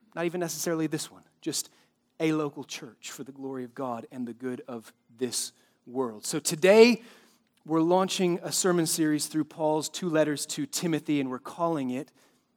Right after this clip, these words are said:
The Economy of God. And that may come as a surprise to you, since a few weeks ago we announced on social media we were gonna be going through Timothy, and we were calling the series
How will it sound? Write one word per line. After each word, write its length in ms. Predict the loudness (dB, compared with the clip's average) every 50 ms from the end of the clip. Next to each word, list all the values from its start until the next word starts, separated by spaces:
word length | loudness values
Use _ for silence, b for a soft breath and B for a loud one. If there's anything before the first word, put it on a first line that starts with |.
| _ _ _ _ _ _ _ _ -12 -6
The 220 | -4 -2 -2 -2
Economy 640 | -4 -6 -8 -12 -8 -6 -4 -4 -2 -2 -2 -2 -2
of 180 | -4 -6 -12 -12
God. 340 | -12 -12 -10 -12 -14 -18 -20 _ _ _ _ _ _ _ _ _ _ _ _ _ _ _ _ _ _ _ _ _ _ _ _ _ _ _ _ _ _ -14
And 120 | -8 -6 -4
that 80 | -4
may 100 | -2 -4
come 180 | -4 -6 -6 -6
as 100 | -6 -6
a 80 | -8 -8
surprise 380 | -10 -8 -4 -2 -2 -2 -4 -6
to 120 | -10 -10
you, 60 | -10
since 240 | -10 -10 -10 -10 -12
a 40 | -14
few 160 | -14 -10 -8
weeks 220 | -8 -8 -8 -10
ago 200 | -10 -8 -8 -8
we 280 | -8 -8 -10 -10 -10 -12 _ _ _ _ _ _ _ _ _ _ _ _
announced 360 | -14 -10 -8 -8 -8 -8 -10 -12
on 120 | -12 -12
social 320 | -12 -12 -12 -12 -10 -10
media 280 | -8 -8 -6 -6 -6 -6
we 140 | -6 -8 -10
were 60 | -10
gonna 160 | -10 -10 -10
be 100 | -10 -10
going 180 | -10 -10 -10 -10
through 140 | -12 -14 -12
Timothy, 480 | -10 -8 -8 -8 -8 -8 -10 -10 -10
and 140 | -10 -12 -12
we 80 | -12 -14
were 80 | -14
calling 300 | -14 -12 -10 -8 -8 -8
the 80 | -10 -10
series 420 | -10 -10 -8 -8 -10 -10 -12 -16